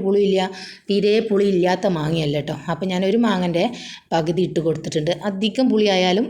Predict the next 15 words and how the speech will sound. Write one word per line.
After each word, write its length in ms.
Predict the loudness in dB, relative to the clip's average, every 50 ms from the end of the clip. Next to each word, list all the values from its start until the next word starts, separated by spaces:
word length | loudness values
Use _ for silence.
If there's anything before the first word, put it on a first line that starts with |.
| -2 -2
നമ്മളെ 260 | 0 0 2 0 0 -2 -4 -8 -10 -4 -2
കറിക്ക് 380 | -2 0 0 -2 -2 -2 -2 -2 -4 -6 -14 -18 -20 -10 -6 -4
രസം 200 | -2 0 0 0 0
ഉണ്ടാവില്ല 280 | -2 -2 -4 -4 -4 -6
ട്ടോ. 60 | -6 -10 -12 -14 -18 -20 -20 -10
അപ്പോൾ 180 | _ -2 0 2
ഒരു 80 | 2 2 2 2
നല്ല 260 | 2 2 2 2 0 0 0 -2 0 0
ലിമിറ്റിനൊക്കെ 800 | 2 2 0 0 -2 -6 -8 -4 0 0 2 2 2 0 0 -2 -2 -4 -6 -4
ഒരു 100 | -2 0 0 0
നല്ലൊരു 500 | 0 0 0 0 0 2 2 2 0 0 -2 -4 -6 -6
പു-, 140 | -6 -6 -4 -4 -2
പാകത്തിനൊരു 640 | 0 0 2 2 0 0 0 0 0 0 2 0 0 -2 -4 -10 -16 -20 -20 -10 _
പുളിയൊക്കെ 380 | 0 2 2 2 2 0 0 0 0
ആയാൽ 220 | 0 0 0 0